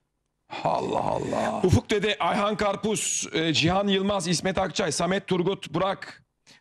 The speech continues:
Speaker 2: Çınar Baha Taşkaya, Kaan Erdoğan, Fatih Olgun, Mahsun Yıldız, e, Gazi Çalışır, Hakan Dişli,
Speaker 1: Ertem,
Speaker 2: e,
Speaker 1: bunlar kim
Speaker 2: David
Speaker 1: ya?
Speaker 2: Boy,
Speaker 1: Gel bakayım Ahmet
Speaker 2: R T C.
Speaker 1: geriye.
Speaker 2: Ne o?
Speaker 1: Hakem mi bunlar? T F F? Ne bunlar?
Speaker 2: Türkiye Futbol Federasyonu'nun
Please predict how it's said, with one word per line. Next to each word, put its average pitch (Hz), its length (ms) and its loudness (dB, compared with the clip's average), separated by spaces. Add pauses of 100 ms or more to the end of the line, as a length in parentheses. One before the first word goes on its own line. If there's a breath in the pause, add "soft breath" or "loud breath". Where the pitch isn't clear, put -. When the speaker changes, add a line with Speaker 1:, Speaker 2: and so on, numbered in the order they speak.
Speaker 2:
Çınar 208 600 0
Baha 185 340 2
Taşkaya, 190 560 0
Kaan 185 380 2
Erdoğan, 190 420 2
Fatih 175 380 0
Olgun, 185 460 2 (300 loud breath)
Mahsun 180 380 2
Yıldız, 190 800 0
e, 165 200 4
Gazi 170 580 0
Çalışır, 185 680 0
Hakan 180 560 2
Dişli, 175 560 2 (360 loud breath)
Speaker 1:
Ertem, 302 300 2
Speaker 2:
e, 240 40 4
Speaker 1:
bunlar 262 260 4
kim 370 80 2
Speaker 2:
David 330 120 2
Speaker 1:
ya? 302 120 2
Speaker 2:
Boy, 311 60 2
Speaker 1:
Gel 311 140 2
bakayım 330 220 2
Ahmet 302 220 2
Speaker 2:
R 302 80 2
T 294 40 2
C. 277 60 2
Speaker 1:
geriye. 277 400 0 (420 soft breath)
Speaker 2:
Ne - 80 2
o? 185 40 4
Speaker 1:
Hakem 285 300 2
mi 349 120 4
bunlar? 294 300 4
T 233 200 0
F 214 140 2
F? 262 320 4
Ne 254 120 4
bunlar? 254 340 4 (640)
Speaker 2:
Türkiye 120 200 -2
Futbol 135 340 -2
Federasyonu'nun 135 760 0